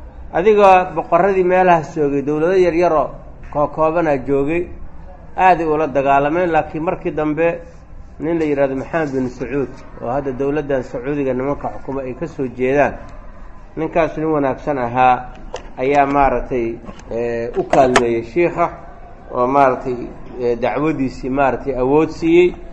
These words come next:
Dacwadiina waa ku xoogowday, asagoo ninkaa boqortinimadiisa waa ku xoogowday. Oo ilaa maanta waa kuwa carruurtiisii maaragtay, yacni boqortinimadii haysta,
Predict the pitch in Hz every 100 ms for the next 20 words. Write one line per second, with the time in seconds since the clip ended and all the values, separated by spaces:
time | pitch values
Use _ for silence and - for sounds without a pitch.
0 | - - - - - - 165 175 233 220
1 | 196 175 - - 170 156 156 160 180 -
2 | 160 208 196 196 202 190 175 160 165 175
3 | 185 202 160 147 139 165 127 113 92 90
4 | 85 92 - - - - - 139 175 185
5 | 190 190 180 151 151 165 131 147 160 -
6 | 135 - 135 135 117 127 113 117 107 110
7 | 110 127 135 127 113 110 117 - 165